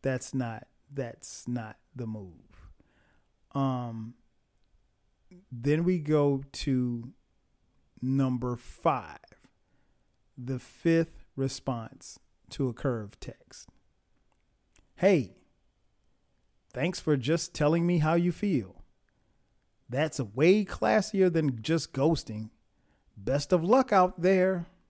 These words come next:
<laughs> Who wrote this shit? I mean, <laughs> did, hey, did somebody write this? <sighs> Listen, man. Don't say that.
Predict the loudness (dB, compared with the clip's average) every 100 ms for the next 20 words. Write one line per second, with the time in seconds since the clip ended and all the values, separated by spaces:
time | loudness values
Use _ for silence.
0 | _ _ _ _ -14 -14 -14 -20 -20 _
1 | -20 _ -20 -20 _ -10 -10 _ -12 -12
2 | _ -18 -18 -20 2 4 6 4 2 -2
3 | -6 -6 -12 -16 -8 -4 -2 2 2 0
4 | -6 _ 2 2 2 _ _ _ 0 0
5 | 0 -2 0 2 0 -2 -2 -4 -4 -12
6 | _ _ _ _ _ _ _ _ -6 -6
7 | -6 -20 _ _ 2 2 2 -6 -14 -16
8 | -16 -16 -20 _ _ _ _ _ _ -20
9 | -20 _ _ _ _ 2 6 6 4 -4
10 | -10 -16 -20 _ 6 8 10 10 12 10
11 | 10 4 4 4 0 0 -4